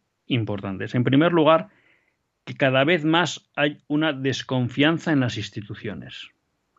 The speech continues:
De acuerdo con el Eurobarómetro, un noventa por ciento de los españoles desconfían de los partidos políticos y un setenta por ciento del gobierno y del Congreso. Esto es tanto como desconfiar de la democracia,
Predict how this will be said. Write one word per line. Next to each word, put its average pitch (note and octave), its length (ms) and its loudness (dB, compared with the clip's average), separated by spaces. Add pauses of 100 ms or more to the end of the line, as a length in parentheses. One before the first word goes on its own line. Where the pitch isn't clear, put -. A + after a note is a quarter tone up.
(720)
De B2 140 0
acuerdo C3+ 360 4
con C3+ 160 4
el C3 120 4
Eurobarómetro, C#3 1200 2
un D3 160 2
noventa C3+ 400 2
por C3 140 -2
ciento C3+ 280 2
de B2 40 2
los A#2+ 100 2
españoles C#3 560 2
desconfían B2+ 560 0
de B2+ 80 0
los A#2 140 -4
partidos A#2 480 -4
políticos G2+ 560 -10
y A#2+ 60 2
un B2+ 100 6
setenta B2 380 4
por A2+ 180 -2
ciento C#3 320 4
del A#2+ 140 0
gobierno C3 540 2
y C#3 120 -2
del A2 160 -2
Congreso. G2+ 520 -6 (1080)
Esto D3+ 240 4
es C#3+ 100 0
tanto D3+ 360 0
como A#2+ 260 -4
desconfiar A2+ 960 -2 (160)
de A#2 240 0
la G#2+ 160 0
democracia, G2+ 760 -6